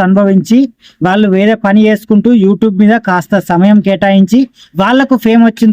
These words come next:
తర్వాత వాళ్ళకు కావాల్సిన వస్తువులు కొనుక్కొని YouTube మీద పూర్తిగా పట్టు సాధించి పూర్తిగా దాని మీదనే ఉండి వీడియోలు చేయడం మొదలుపెట్టారు. మన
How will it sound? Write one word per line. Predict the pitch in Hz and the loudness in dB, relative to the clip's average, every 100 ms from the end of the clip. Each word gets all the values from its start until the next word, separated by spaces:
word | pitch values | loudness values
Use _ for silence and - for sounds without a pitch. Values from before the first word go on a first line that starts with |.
| 214 | 0
తర్వాత | 202 202 240 202 | 0 0 -2 -2
వాళ్ళకు | 196 214 202 | -2 -2 -2
కావాల్సిన | 190 190 190 196 165 | -2 -2 -2 -2 -2
వస్తువులు | 165 - 208 196 | -4 -2 0 0
కొనుక్కొని | 185 190 - 208 247 277 - - _ 170 | 0 -2 -2 0 2 0 -8 -20 _ 0
YouTube | 254 240 254 240 | 0 2 2 2
మీద | 277 247 | 2 0
పూర్తిగా | 233 240 262 247 | 0 0 0 0
పట్టు | 208 202 220 | -4 -4 -2
సాధించి | 220 214 214 220 285 262 _ _ 277 | 0 0 0 0 -2 -2 _ _ 0
పూర్తిగా | 302 311 302 247 | 0 0 0 2
దాని | 254 254 | 2 4
మీదనే | 254 254 | 4 4
ఉండి | 233 277 247 | 4 4 2
వీడియోలు | 226 240 214 | 2 0 0
చేయడం | 226 247 294 | 0 2 2
మొదలుపెట్టారు. | 269 214 175 170 127 139 _ _ | 0 -2 -4 -6 -8 -10 _ _
మన | 196 | 0